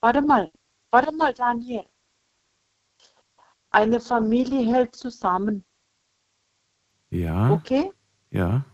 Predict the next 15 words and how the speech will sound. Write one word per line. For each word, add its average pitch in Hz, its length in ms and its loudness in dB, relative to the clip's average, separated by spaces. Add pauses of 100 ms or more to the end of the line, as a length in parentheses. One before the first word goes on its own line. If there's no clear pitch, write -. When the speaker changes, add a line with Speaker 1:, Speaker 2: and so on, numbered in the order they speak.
(1040)
Speaker 1:
Eine 208 260 2
Familie 247 600 0
hält 254 200 0
zusammen. 202 600 -4 (2000)
Und 220 320 4
ich 277 440 4 (280)
bin 262 240 4
die 254 140 0 (100)
Unruhigste 254 1400 2 (480)
in 196 220 0
der 208 120 -4
Familie. 208 720 -2 (240)
Speaker 2:
Mhm. 82 300 -4 (1040)
Speaker 1:
Mhm. 208 240 0 (840)
Angekommen. 269 680 -6